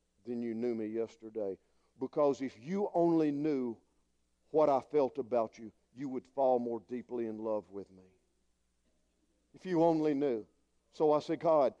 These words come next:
give me a greater revelation of the love that you have for me." Grant it.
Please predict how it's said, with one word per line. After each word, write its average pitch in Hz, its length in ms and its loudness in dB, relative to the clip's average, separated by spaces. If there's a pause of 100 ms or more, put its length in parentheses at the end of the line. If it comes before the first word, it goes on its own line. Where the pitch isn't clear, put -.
(180)
give 156 140 -2
me 156 140 0
a 143 60 0
greater 143 360 2
revelation 139 720 0
of 120 100 -4
the 120 100 -4
love 123 560 0 (280)
that 139 220 -4
you 143 140 -6
have 135 280 0 (160)
for 131 80 -8
me." 127 320 -6 (2250)
Grant 131 260 -4
it. 95 140 -12